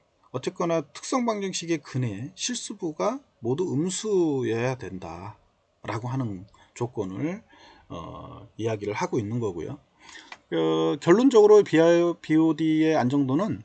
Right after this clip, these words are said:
모든 초기 조건이 영이고, 어, 시스템의 입력이 제한적일 때, 출력이 제한적이면 이 시스템은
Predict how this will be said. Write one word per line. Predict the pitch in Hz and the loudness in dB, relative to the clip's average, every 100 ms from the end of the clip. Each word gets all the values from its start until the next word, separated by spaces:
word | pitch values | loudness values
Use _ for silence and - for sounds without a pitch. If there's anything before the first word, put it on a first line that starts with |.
| _ | _
모든 | 131 170 226 220 214 | 2 2 0 -2 -6
초기 | - 262 | -8 -6
조건이 | 233 214 196 151 | -6 -6 -2 0
영이고, | 110 131 120 90 160 _ _ _ _ _ _ _ | 2 0 0 -4 -6 _ _ _ _ _ _ _
어, | - - | -14 -12
시스템의 | - - 240 - 214 208 165 | -10 -6 -6 -4 -2 0 0
입력이 | 123 123 120 156 196 226 233 | 0 -2 -4 -4 -4 -6 -6
제한적일 | - 120 131 131 107 95 | -4 -2 0 -2 -4 -6
때, | 90 123 117 107 _ _ _ _ _ _ | -8 -4 -4 -6 _ _ _ _ _ _
출력이 | - 226 226 220 190 220 - 233 | -10 -6 -2 0 -2 -4 -6 -8
제한적이면 | - 123 127 123 107 104 95 92 165 - _ _ _ _ _ _ - - | -4 -2 0 -2 -4 -6 -8 -8 -8 -10 _ _ _ _ _ _ -14 -10
이 | 135 143 | -2 0
시스템은 | 147 165 139 127 113 170 311 | 0 -4 -8 -4 -2 0 -2